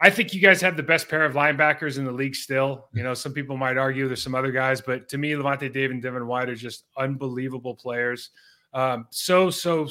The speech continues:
uh, from a football intelligence standpoint, their, their ability to, to diagnose and communicate, uh, different plays, their, their ability to, to have an effect in the run and the pass game, and the way that Todd Bowles dials up blitzes and dogs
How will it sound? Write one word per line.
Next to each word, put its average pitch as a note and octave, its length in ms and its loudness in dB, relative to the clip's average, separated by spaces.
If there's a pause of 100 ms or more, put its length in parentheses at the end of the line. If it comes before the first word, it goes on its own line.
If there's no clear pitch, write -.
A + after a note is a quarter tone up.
(140)
uh, C#3+ 160 -2
from D#3 180 -6
a D3+ 60 -2
football D3 360 2
intelligence C3 460 -4
standpoint, C3 460 -6
their, D#3 220 -2 (120)
their D#3+ 140 0
ability D#3 380 2
to, B2+ 260 -2 (320)
to D3+ 120 -6
diagnose D3+ 680 6
and C3+ 120 -10
communicate, C#3+ 680 -2 (380)
uh, C3 160 -2
different C#3 340 -6
plays, C#3+ 540 0 (420)
their, C#3 240 -6
their C#3+ 140 -2
ability D3+ 320 0
to, C#3 180 -4
to - 140 -12
have C#3 160 -2
an C3+ 80 0
effect D3+ 360 -2
in C#3 60 -2
the B2+ 80 -4
run C#3 160 0
and C3 80 -2
the A#2+ 60 -6
pass C3 280 0
game, C3+ 380 -2
and C3 280 -4 (100)
the C3+ 80 -8
way D#3+ 220 -2
that D#3+ 200 0
Todd C#3+ 300 0 (340)
Bowles C#3 380 0
dials B2+ 420 0
up - 220 -6
blitzes B2 400 -6
and G#2+ 100 -8
dogs A#2 480 -4